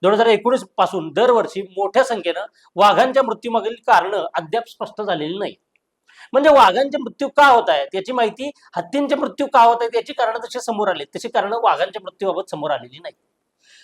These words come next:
माणूस आणि निसर्ग हा संघर्ष दिवसेंदिवस अधिक तीव्र होताना दिसतोय. या कारणांचा विचार होणं फार गरजेचं आहे. जल, जंगल आणि जमीन टिकणं गरजेचं आहे. म्हणजे निसर्गाचा समतोल त्यावरच अवलंबून असतो आणि यात माणसाची भूमिका अत्यंत महत्वाची असते.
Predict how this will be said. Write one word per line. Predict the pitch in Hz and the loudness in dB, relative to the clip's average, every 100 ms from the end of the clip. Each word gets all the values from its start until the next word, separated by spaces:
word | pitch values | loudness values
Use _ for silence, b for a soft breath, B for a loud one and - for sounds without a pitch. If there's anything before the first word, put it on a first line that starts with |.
| b - | b 0
माणूस | 233 262 311 311 | 4 4 4 4
आणि | 285 | 4
निसर्ग | 285 269 269 247 | 2 2 2 4
हा | 196 208 | 4 4
संघर्ष | 226 226 208 226 247 | 2 0 0 0 -2
दिवसेंदिवस | 190 226 208 262 262 240 240 - | -2 -2 0 0 2 0 0 0
अधिक | 165 180 247 - | 0 0 -2 -4
तीव्र | 240 214 | -2 2
होताना | 202 185 214 | 2 0 -4
दिसतोय. | 156 - - - _ _ _ b b b | -6 -12 -20 -20 _ _ _ b b b
या | 185 | -2
कारणांचा | 185 208 247 262 | 2 4 4 2
विचार | 262 208 247 | 2 2 0
होणं | 208 220 220 | 0 -2 0
फार | 180 175 | 0 -2
गरजेचं | 151 131 139 - | -8 -10 -14 -16
आहे. | _ _ _ _ | _ _ _ _
जल, | 131 220 302 233 | 2 6 6 4
जंगल | 226 226 262 | 2 4 4
आणि | 262 254 | 4 2
जमीन | 190 233 254 | 0 0 0
टिकणं | 247 220 240 | -2 -4 0
गरजेचं | 240 202 220 - | 0 2 -2 -4
आहे. | - _ _ _ _ - | -12 _ _ _ _ -8
म्हणजे | 160 233 - B _ | 0 0 0 B _
निसर्गाचा | 165 170 254 254 269 | -2 4 4 4 2
समतोल | 247 226 202 208 214 | 2 -2 0 -2 0
त्यावरच | 220 180 190 214 208 | 2 4 4 0 -2
अवलंबून | 160 160 165 175 | -4 -6 -8 -10
असतो | 165 _ _ _ _ _ _ _ | -12 _ _ _ _ _ _ _
आणि | 131 | -2
यात | 175 214 220 | 2 2 0
माणसाची | 180 165 156 208 214 | -2 -2 -4 -6 -6
भूमिका | 180 165 165 | -8 -8 -6
अत्यंत | 165 - 156 165 | -6 -6 -10 -8
महत्वाची | 147 123 127 123 120 | -10 -12 -12 -16 -16
असते. | - | -20